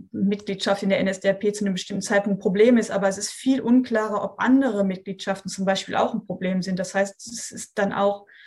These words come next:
eine, häufig eine, eine komplette Gleichgewichtung von allen Mitgliedschaften, wo man war. Die, die werden alle irgendwie problematisiert und so. Das erkennt man sehr, dass es in der U-S-Zone zielgerichtetere Argumentationen sein können.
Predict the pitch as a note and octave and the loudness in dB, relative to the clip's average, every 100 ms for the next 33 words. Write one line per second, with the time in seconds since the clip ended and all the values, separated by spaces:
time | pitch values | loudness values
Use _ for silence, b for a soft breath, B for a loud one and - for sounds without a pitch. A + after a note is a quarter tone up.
0 | B B A3 G#3 E3+ F3 - G#3+ A3+ A3+ | B B -8 -6 -4 -4 0 0 0 -2
1 | G#3 - _ G#3 G#3 G#3+ F#3+ G#3+ B3 G3+ | -6 -8 _ -8 -6 -4 -2 -2 0 4
2 | A3+ C#4+ A#3 G3+ G#3+ G#3 G3 F#3 - G#3+ | 4 2 -2 -4 -6 -4 -2 -2 -4 -2
3 | G#3 - G#3+ C#4 A#3+ A3+ F#3+ - F#3+ G3 | -2 0 4 6 6 4 -6 -6 -6 -4
4 | F#3+ F#3+ F3+ F3+ F3+ F3+ - - G3 G3+ | -2 -2 0 -2 -2 -4 -10 -4 2 4
5 | - A#3+ A3 F#3+ G3 F#3 G3 - F#3+ F#3 | 6 6 6 4 0 -2 -4 -6 -4 -2
6 | F3+ G3 F3+ F3+ F3+ F3+ F3+ F#3+ - - | -4 -6 -4 -2 -2 -2 0 0 0 2
7 | A#3 A3 G3+ F#3 A3 G#3+ G3+ G#3 - B | 2 2 0 2 4 4 2 -2 -8 B
8 | B B B _ G#3 G3 - - A#3+ - | B B B _ 0 2 0 0 0 -2
9 | - A3 G#3+ - B3 A3+ G#3 G3 F#3+ F3+ | 0 0 0 0 0 2 0 -2 -6 -10
10 | G3+ F3+ - F3+ F#3 F#3 F3+ - A3 C4 | -8 -6 -4 -2 -2 -2 -6 -6 0 4
11 | A#3 A#3 C4 C4 C4 C4 C#4 - | 4 4 4 2 2 0 0 -6